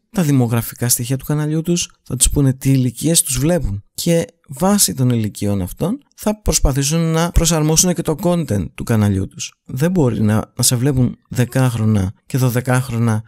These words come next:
και να κάθεσαι να ραδιάζεις ένα σωρό μπινελίκια. Έχεις και εσύ την ευθύνη, όπως την έχουν και οι γονείς των συγκεκριμένων παιδιών.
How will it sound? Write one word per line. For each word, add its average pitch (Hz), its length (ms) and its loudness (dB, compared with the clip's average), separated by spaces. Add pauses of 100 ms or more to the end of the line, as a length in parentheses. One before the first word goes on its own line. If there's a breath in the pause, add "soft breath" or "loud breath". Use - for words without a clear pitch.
(120)
και - 120 -6
να 156 140 0
κάθεσαι 147 340 -2
να 143 100 2
ραδιάζεις 123 520 0
ένα 156 240 0
σωρό 113 220 2
μπινελίκια. 98 680 2
Έχεις 117 400 0
και - 100 -4
εσύ 156 220 2
την 190 160 2
ευθύνη, 107 360 2
όπως 107 200 0
την - 100 -2
έχουν 117 200 2
και 127 100 -4
οι 120 40 4
γονείς 120 420 2
των - 100 -4
συγκεκριμένων 107 500 0
παιδιών. 92 460 -2